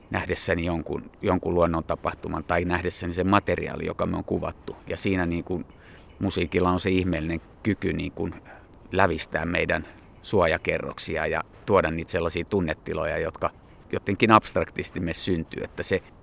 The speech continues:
ainakin mulle on elementti, jolla kun kuva välittää sen ihmeellisen tapahtuman, me nähdään se, niin se musiikki tuo sit sen tason, joka on se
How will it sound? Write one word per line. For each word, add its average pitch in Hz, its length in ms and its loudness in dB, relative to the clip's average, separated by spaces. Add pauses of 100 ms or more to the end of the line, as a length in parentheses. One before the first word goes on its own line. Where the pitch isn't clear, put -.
ainakin 101 320 2
mulle 107 240 10
on 90 160 4 (120)
elementti, 95 520 2
jolla 92 260 6 (320)
kun 90 160 -4
kuva 98 300 4
välittää 85 480 0
sen 87 240 -2 (120)
ihmeellisen 87 720 -2 (100)
tapahtuman, 82 640 0
me 80 100 -6
nähdään 90 440 0
se, 85 120 -4
niin 80 200 -6 (340)
se - 140 -4
musiikki 90 460 0
tuo 87 200 -2
sit 87 200 -6
sen 85 200 0 (240)
tason, 98 300 4
joka 85 260 2
on 82 160 -2
se 85 200 -2